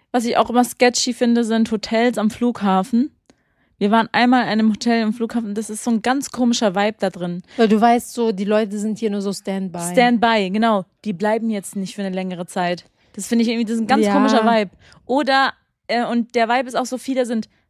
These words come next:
Speaker 1: traurig, weil die ihren Flug verpasst haben. Oder glücklich, weil es geht jetzt weiter, aber die haben jetzt noch diesen Zwischenstopp hier.
Speaker 2: Ja.
Speaker 1: Also ein ganz komischer Vibe.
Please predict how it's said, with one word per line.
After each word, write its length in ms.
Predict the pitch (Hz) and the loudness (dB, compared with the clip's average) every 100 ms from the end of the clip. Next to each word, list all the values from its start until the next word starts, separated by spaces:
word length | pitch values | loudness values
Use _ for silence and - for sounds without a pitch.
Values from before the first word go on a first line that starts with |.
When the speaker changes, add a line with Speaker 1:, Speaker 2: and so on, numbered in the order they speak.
| _ | _
Speaker 1:
traurig, 560 | - 196 196 208 220 277 | -14 0 4 4 2 -2
weil 160 | 226 202 | -2 -2
die 100 | 190 | -2
ihren 120 | 190 | -4
Flug 260 | 180 233 226 | -4 -8 -6
verpasst 420 | 269 247 247 - | -8 -6 -10 -6
haben. 360 | 254 247 254 294 _ _ _ _ _ | -4 -4 -4 -12 _ _ _ _ _
Oder 500 | 226 226 220 214 190 - _ _ _ _ _ _ _ _ | 0 2 4 4 2 -6 _ _ _ _ _ _ _ _
glücklich, 540 | 233 254 254 285 269 226 | 0 0 0 -6 -6 0
weil 220 | 220 214 | 0 0
es 160 | 214 - | -4 -8
geht 180 | 254 226 | -10 -8
jetzt 240 | 247 - | -10 -4
weiter, 380 | 214 233 254 247 | 0 0 0 -2
aber 140 | 196 | -4
die 100 | 214 214 214 | -4 -4 -4
haben 260 | 233 247 | -2 -2
jetzt 100 | 247 | -2
noch 140 | 240 208 | -6 -8
diesen 240 | 208 196 | -8 -10
Zwischenstopp 580 | - 254 262 208 185 175 | -6 -6 -6 -6 -6 -8
hier. 380 | - 202 208 240 | -8 -6 -4 2
Speaker 2:
Ja. 400 | 214 202 196 196 - _ _ | 4 4 2 0 -4 _ _
Speaker 1:
Also 200 | - 254 | -2 -2
ein 180 | 254 208 | -4 -4
ganz 400 | 262 330 381 - | -2 -2 -6 -8
komischer 420 | - 269 269 247 | -4 -4 -4 -4
Vibe. 240 | 190 190 | -2 -2